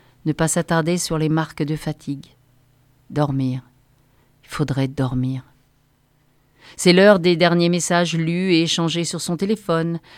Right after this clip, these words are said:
La vie de la maison loin d'ici, je vous aime, je t'aime, à demain. Elle voudrait dormir, mais le sommeil ne vient pas. Alors, elle écrit.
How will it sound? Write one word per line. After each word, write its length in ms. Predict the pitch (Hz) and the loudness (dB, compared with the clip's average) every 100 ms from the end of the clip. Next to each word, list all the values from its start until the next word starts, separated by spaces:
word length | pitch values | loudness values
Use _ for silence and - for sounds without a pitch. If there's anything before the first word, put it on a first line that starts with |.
| - - | -14 -2
La 160 | 147 | 0
vie 160 | 147 165 | 2 0
de 80 | 156 | 2
la 100 | 160 | 4
maison 340 | 170 156 165 | 4 2 2
loin 200 | 160 165 | 2 2
d'ici, 720 | 165 190 - 170 175 175 180 | 0 -4 -6 -4 -4 -4 -4
je 140 | 156 147 | -2 -4
vous 280 | 160 170 170 | -4 -4 -2
aime, 400 | 160 160 165 160 | -2 -2 -4 -4
je 140 | 156 | -6
t'aime, 500 | 175 160 151 156 156 _ _ | -6 -6 -4 -6 -8 _ _
à 80 | 151 | -6
demain. 480 | 143 185 175 160 160 _ _ _ _ _ _ _ _ _ _ _ _ _ - | -2 0 0 0 -4 _ _ _ _ _ _ _ _ _ _ _ _ _ -10
Elle 120 | 147 | -8
voudrait 320 | 143 151 160 165 | -6 -4 -4 -2
dormir, 520 | 160 156 165 208 160 | -2 0 0 -2 -2
mais 160 | 151 | -4
le 120 | 143 139 | -4 -8
sommeil 440 | - 165 170 196 | -6 -6 -4 -4
ne 100 | 156 | -6
vient 240 | 147 151 | -4 -6
pas. 300 | 147 156 147 - _ _ _ _ _ _ _ _ _ _ _ _ _ _ - | -4 -8 -10 -14 _ _ _ _ _ _ _ _ _ _ _ _ _ _ -8
Alors, 440 | 143 147 165 151 - _ _ _ _ - | -2 -2 -2 -6 -14 _ _ _ _ -8
elle 100 | 151 | -6
écrit. 420 | 147 - 131 - | -6 -8 -12 -14